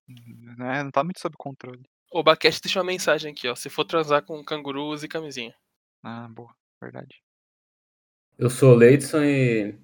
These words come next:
Speaker 3: tô esperando a live do Black Style e o Bloco das Cabritas.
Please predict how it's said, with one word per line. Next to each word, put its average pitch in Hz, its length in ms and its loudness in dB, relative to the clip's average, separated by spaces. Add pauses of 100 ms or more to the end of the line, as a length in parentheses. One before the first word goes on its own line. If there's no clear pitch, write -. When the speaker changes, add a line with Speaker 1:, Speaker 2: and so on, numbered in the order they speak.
Speaker 3:
tô 107 60 -2
esperando 113 580 6
a 104 80 10
live 104 320 6
do 104 140 2
Black 107 360 4
Style 113 640 6
e 113 80 2
o 104 60 0
Bloco 107 380 6
das 113 160 4
Cabritas. 104 760 0